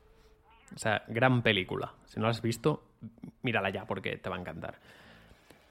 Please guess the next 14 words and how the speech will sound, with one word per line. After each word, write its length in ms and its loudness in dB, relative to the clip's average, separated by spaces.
La 160 8
película 260 10
se 80 4
estrenó 400 8
el 160 6
seis 280 4
de 100 6
septiembre 360 4
de 100 6
mil 100 8
novecientos 380 6
noventa 260 4
y 80 0
uno 200 -4